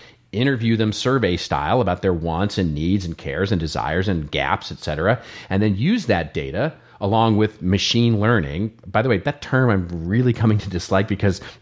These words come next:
l-, just like our theme with investment, it's becoming this, like, synonymous with magic, right? "Ooh, we've got <laughs> machine learning. You wouldn't understand that. It's machine learning." It's amazingly for, anyway.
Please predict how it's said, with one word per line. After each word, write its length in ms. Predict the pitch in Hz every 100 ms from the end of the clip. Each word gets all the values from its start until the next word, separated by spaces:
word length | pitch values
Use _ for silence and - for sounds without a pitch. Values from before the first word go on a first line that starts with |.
| -
l-, 140 | 98
just 260 | - 143 143
like 140 | 135
our 100 | 113
theme 280 | 107 113 113
with 120 | 98
investment, 540 | 87 78 90 - 123
it's 80 | 104
becoming 420 | - 95 107 101
this, 160 | 95 87
like, 200 | 87 - - -
synonymous 760 | - - 95 92 98 98 98 -
with 140 | 82
magic, 520 | 82 82 85 73 71
right? 180 | 78 85
"Ooh, 160 | 80 170 202
we've 240 | 117 135
got 180 | - 67
<laughs> 80 | 71
machine 400 | - 90 107 120
learning. 400 | 143 262 73 65
You 140 | 165
wouldn't 260 | 175 156 123
understand 720 | 127 131 - 202 311 87 73
that. 240 | 110 135
It's 160 | 98 101
machine 580 | 107 - - 392 302 113
learning." 460 | 80 73 64 65 - - - -
It's 160 | 120 143
amazingly 600 | 165 175 349 156 101 98
for, 200 | 117 139
anyway. 480 | 95 87 58 60 67